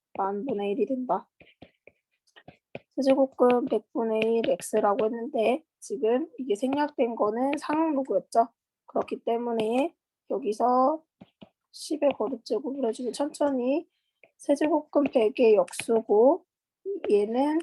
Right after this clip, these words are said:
어떻게 표현됩니까? 십의 제곱에 마이너스 일이니까 십의 삼분의 이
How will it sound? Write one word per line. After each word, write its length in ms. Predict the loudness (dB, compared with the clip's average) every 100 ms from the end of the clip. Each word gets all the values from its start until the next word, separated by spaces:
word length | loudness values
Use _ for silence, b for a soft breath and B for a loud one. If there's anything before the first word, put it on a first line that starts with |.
| -4
어떻게 360 | -8 -6 -4 -4
표현됩니까? 840 | 0 0 0 -2 -4 0 2 2 -2 -20 _ _ -20 -20 _ _ -16
십의 320 | -10 0 2 2
제곱에 680 | 0 0 0 2 4 4 4
마이너스 380 | 0 -2 -6
일이니까 800 | -6 -4 -6 -4 0 2 4 2 -2 _ -20 _ _ _ _ _ _ _ -20 _ -14
십의 340 | -6 -2 0
삼분의 540 | 0 -2 -2 -4 -4 -6
이 200 | -10